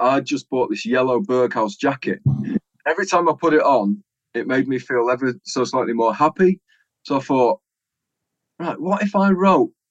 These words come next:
a show all about the colour yellow and called it The Yellow Show? How happy could that make me?"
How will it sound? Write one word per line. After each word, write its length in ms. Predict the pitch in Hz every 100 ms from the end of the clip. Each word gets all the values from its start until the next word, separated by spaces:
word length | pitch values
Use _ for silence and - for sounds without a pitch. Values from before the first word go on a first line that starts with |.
| -
a 40 |
show 560 | - - 156 113 90 - -
all 240 | 135 143
about 220 | 135 123
the 80 | 107
colour 220 | - 123
yellow 520 | 110 120 123 87 65 - _ _ _ _ -
and 120 | 110
called 240 | 101 135 123
it 100 | 107
The 100 | 117
Yellow 320 | 127 123 113
Show? 180 | 101 -
How 240 | 127 147
happy 320 | 135 147 -
could 180 | 107 104
that 180 | 123 -
make 200 | 131 120
me?" 240 | 135 131